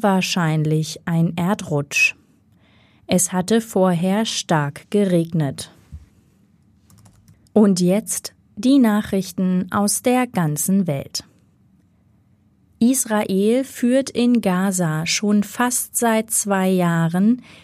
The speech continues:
Krieg mit der Terrorgruppe Hamas. Die Situation für die Menschen in Gaza ist sehr schlecht. Sie hungern.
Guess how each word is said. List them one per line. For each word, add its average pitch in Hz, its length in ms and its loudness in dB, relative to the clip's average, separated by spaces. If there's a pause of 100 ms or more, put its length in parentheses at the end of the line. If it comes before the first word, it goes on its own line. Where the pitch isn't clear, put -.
(140)
Krieg - 560 -2
mit 233 340 2
der 247 240 0
Terrorgruppe 156 1080 -2
Hamas. 190 600 0 (1120)
Die 214 300 4
Situation 208 920 0
für 254 180 -2
die 214 140 2
Menschen 214 480 2
in 214 280 2
Gaza 175 600 0 (140)
ist 240 320 -4
sehr 175 460 2
schlecht. - 680 -6 (840)
Sie 196 280 0
hungern. 185 640 -2